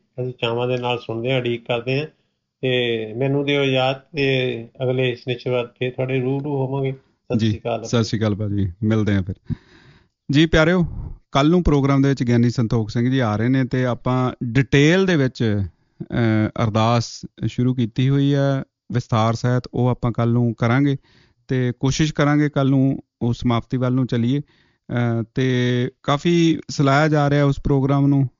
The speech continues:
Speaker 2: ਗਿਆਨੀ ਜੀ ਦਾ ਵੀ ਬੜੇ ਧੰਨਵਾਦੀ ਹਾਂ, ਤੁਹਾਡੇ ਵੀ ਕਿ ਤੁਸੀਂ ਸੁਣ-, ਸੁਣਦੇ ਹੋ। ਤੇ ਇਹ ਪ੍ਰੋਗਰਾਮ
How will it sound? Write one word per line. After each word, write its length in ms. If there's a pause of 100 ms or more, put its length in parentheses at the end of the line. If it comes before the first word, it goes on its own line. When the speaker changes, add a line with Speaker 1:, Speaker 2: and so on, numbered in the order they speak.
Speaker 2:
ਗਿਆਨੀ 280
ਜੀ 60
ਦਾ 100
ਵੀ 80
ਬੜੇ 160
ਧੰਨਵਾਦੀ 500
ਹਾਂ, 100
ਤੁਹਾਡੇ 320
ਵੀ 100
ਕਿ 60
ਤੁਸੀਂ 220
ਸੁਣ-, 240
ਸੁਣਦੇ 360
ਹੋ। 120 (680)
ਤੇ 180
ਇਹ 140
ਪ੍ਰੋਗਰਾਮ 760